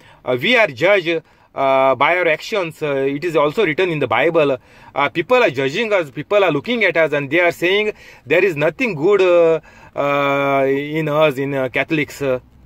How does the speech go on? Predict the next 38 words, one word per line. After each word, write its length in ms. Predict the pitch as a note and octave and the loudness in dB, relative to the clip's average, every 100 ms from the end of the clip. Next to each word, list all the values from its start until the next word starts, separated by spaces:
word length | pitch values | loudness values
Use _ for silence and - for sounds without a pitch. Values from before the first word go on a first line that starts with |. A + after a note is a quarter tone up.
| - - - | -20 -20 -4
even 320 | D#3+ A3+ F3 | 0 2 0
their 240 | D3 G#3 | 2 2
life 260 | A3 F#3+ F#3 | 2 0 0
is, 140 | F#3 | -2
uh, 260 | F3 E3 D#3 - - - - | 0 0 -2 -6 -20 -18 -6
uh, 1120 | C3+ C#3 C3+ C3+ C3+ C3 C3 C3 C3 B2+ C3 | -2 0 2 2 2 2 2 2 2 2 0
like, 420 | C3+ C#3+ E3 F3+ | 0 0 0 0
uh, 220 | E3 D#3 C#3+ | -2 -2 -2
what 340 | C3+ F#3 F3+ | -2 -2 0
they 80 | D#3+ | 0
are 80 | D#3+ | 0
thinking, 540 | D#3 D#3+ G3 F3+ E3 | -2 -6 -4 -2 0
uh, 120 | D#3+ - - - | 0 -2 -14 -10
uh, 120 | - | -6
same 280 | C3 F#3+ A#3 | -2 2 2
like, 320 | G#3+ F3+ F3 | 2 0 0
uh, 240 | F3 D#3+ D3 | 0 0 -2
their 280 | B2+ E3+ F#3+ | 0 2 4
life, 300 | F3 F3 E3+ | 4 2 2
uh, 80 | |
they 100 | D3+ | 0
are 100 | D3+ | 0
thinking 360 | C#3+ D#3+ D#3+ F3 | 0 -6 -4 0
our 240 | C3 D3 | 2 4
life 200 | E3 D#3 | 4 2
is 80 | D3+ | 0
also 280 | C3+ B2+ F3 | -2 -2 -2
like 220 | D3 B2+ | -2 -2
that. 220 | C3+ C3+ | -2 -2
Uh, 100 | C3 - - - - | -4 -6 -14 -20 -6
there 180 | C#3 E3 | -2 -2
is 100 | C#3+ | -2
nothing 340 | D3+ - F3+ | -4 -2 -4
good 220 | C#3 G3 | 0 0
in 100 | D#3 | 0
our 200 | C#3+ C3+ | 0 0
life. 300 | C3 C3 B2+ | 0 0 0
Uh, 180 | C3 | -2